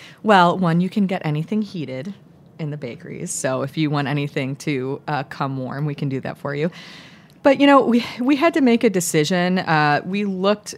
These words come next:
you know, this is where we've become business people. When we decided to expand, we said, "What is the thing that will work best?" If we have an uncentralized staff in many locations, every location is gonna have a different product.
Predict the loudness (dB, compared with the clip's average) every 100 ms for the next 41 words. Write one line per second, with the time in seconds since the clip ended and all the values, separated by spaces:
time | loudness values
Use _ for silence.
0 | -8 -2 -2 2 2 2 0 2 2 2
1 | 0 -2 -2 -2 -2 -6 -10 -10 -10 -8
2 | -6 -4 -4 -2 -2 -2 -2 -6 -6 -8
3 | -6 -6 -6 -8 -4 0 0 0 -4 -2
4 | -4 -4 -4 -4 -4 -4 -4 -8 -8 -8
5 | -8 -8 -10 -4 -2 0 0 -4 _ _
6 | _ _ -2 -2 -2 _ _ -2 2 2
7 | 0 0 0 0 2 2 -2 -6 -6 -4
8 | -4 -6 -10 -20 _ _ -4 -2 0 -2
9 | -2 -2 -4 -4 -8 -6 -6 -4 -6 -8
10 | -16 _ _ 0 2 2 2 2 0 -2
11 | 0 0 0 -2 -4 -4 -4 -4 -6 -10
12 | -12 -18 -16 -16 -16 -20 -16